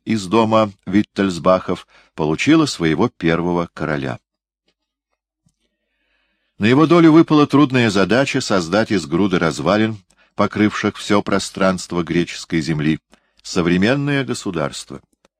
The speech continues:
Но вскоре выяснилось, что подобная культурная миссия была не по плечу потомку виттельсбахского рода. Гетерия.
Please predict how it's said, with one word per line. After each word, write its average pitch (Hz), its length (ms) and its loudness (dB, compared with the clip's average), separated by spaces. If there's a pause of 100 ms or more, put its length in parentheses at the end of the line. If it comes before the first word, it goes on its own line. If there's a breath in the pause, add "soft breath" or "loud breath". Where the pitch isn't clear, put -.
(180)
Но 95 120 -2
вскоре 107 380 2
выяснилось, 98 640 0 (280 loud breath)
что - 220 -4
подобная 87 580 0
культурная 85 600 -2
миссия 90 460 -2
была 87 280 0
не 92 160 -2
по 98 160 -2
плечу 98 540 -4
потомку 85 720 -4 (300 soft breath)
виттельсбахского 76 1500 -4 (340)
рода. 64 400 -8 (2000)
Гетерия. 73 680 -2